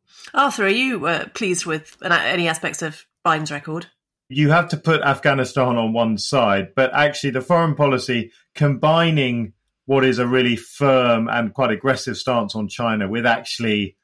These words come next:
Speaker 2: a more constructive, broad-based approach on things like having this summit of democracy,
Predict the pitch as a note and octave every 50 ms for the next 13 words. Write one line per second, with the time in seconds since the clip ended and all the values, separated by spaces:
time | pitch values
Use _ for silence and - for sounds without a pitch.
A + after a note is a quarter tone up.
0 | _ _ _ _ _ _ _ _ _ _ - A#2+ A#2 B2 C3 C3 B2+ B2+ B2 B2
1 | - C3 A#2+ A2+ G2+ - - - - - - C#3 C#3 B2+ - - - - - -
2 | A#2 A2 G2+ F#2+ - _ C3 B2+ A#2+ A#2 G#2+ - - B2 A#2+ A2 A2 - - A2
3 | G2 - - - B2 A2 G#2+ G#2 - - - - - - _ _ _ _ _ _
4 | _ - - - B2+ A#2 A2 G2 - B2+ A2+ A2 F#2+ - A2+ G#2+ G#2 G2+ G#2 A2+
5 | G#2+ G#2+ G#2+ G#2 G2+ G2+ - - - A2+ G#2 G2+ G2+ G2 - A2+ G#2 G#2 G#2 -
6 | - - G2+ - - A2+ G2+ G2 F#2+ G2 G2 F#2 F#2